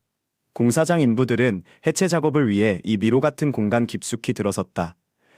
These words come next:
낡은 형광등은 간헐적으로 깜빡이며 마치 죽어가는 동물의 눈꺼풀처럼 희미한 빛을 뿜어냈다.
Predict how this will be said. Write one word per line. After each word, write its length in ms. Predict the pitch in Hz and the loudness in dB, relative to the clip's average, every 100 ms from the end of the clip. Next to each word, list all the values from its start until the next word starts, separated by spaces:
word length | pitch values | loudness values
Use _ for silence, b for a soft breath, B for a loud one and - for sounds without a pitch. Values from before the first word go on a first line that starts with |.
| b - | b 0
낡은 340 | 113 123 156 | 0 2 2
형광등은 600 | 165 175 185 165 156 160 | 2 2 0 2 0 0
간헐적으로 640 | 120 110 123 127 113 120 | 0 0 0 0 0 0
깜빡이며 720 | 131 151 156 147 104 104 87 - b b | 0 -2 0 0 0 0 -2 -8 b b
마치 320 | 101 - 131 | -2 0 -4
죽어가는 500 | - 117 139 151 151 | -2 -2 0 0 0
동물의 380 | 127 113 117 120 | 0 0 2 0
눈꺼풀처럼 760 | 101 98 127 123 - 107 110 | -2 -4 -2 -4 -2 0 0
희미한 400 | 113 160 170 165 | 0 0 0 0
빛을 300 | 120 - 117 | -2 -4 -4
뿜어냈다. 680 | - 131 143 104 - 87 | -2 0 0 -2 -4 -8